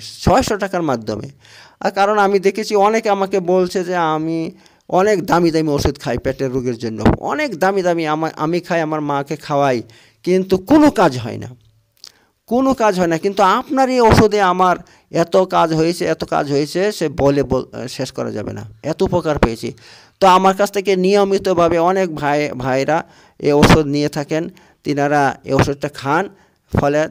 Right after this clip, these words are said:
তিনারা কি হয়, তিনাদের পেটে কোনো সমস্যাই থাকে না, গ্যাসও হয় না, অম্বল হয় না, আর পায়খানা তো ক্লিয়ার হয়ে যায় প্রতিদিন।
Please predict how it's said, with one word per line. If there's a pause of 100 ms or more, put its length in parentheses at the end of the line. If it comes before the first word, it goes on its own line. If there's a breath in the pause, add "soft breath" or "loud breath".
(200)
তিনারা
কি
হয়,
তিনাদের
পেটে
কোনো
সমস্যাই
থাকে
না,
গ্যাসও
হয়
না,
অম্বল
হয়
না, (360 soft breath)
আর
পায়খানা
তো (100)
ক্লিয়ার
হয়ে
যায়
প্রতিদিন।